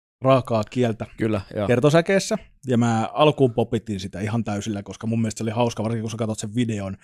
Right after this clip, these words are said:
Speaker 1: ja sä
Speaker 2: Mm.
Speaker 1: ymmärrät, kun siinä puhutaan tästä niinku musiikkimaailman,
Speaker 2: Joo.
Speaker 1: ö, tä-, tästä, että levyyhtiöt niinku tavallaan käyttää artistia ja nä-, näin poispäin, että, että se,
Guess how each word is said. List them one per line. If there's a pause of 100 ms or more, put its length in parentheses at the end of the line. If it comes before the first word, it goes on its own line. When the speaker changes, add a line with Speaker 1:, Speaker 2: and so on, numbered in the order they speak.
(260)
Speaker 1:
ja
sä
Speaker 2:
Mm.
Speaker 1:
ymmärrät,
kun
siinä
puhutaan
tästä
niinku
musiikkimaailman, (260)
Speaker 2:
Joo.
Speaker 1:
ö,
tä-,
tästä,
että
levyyhtiöt
niinku (120)
tavallaan
käyttää
artistia
ja
nä-,
näin
poispäin,
että, (580)
että (220)
se,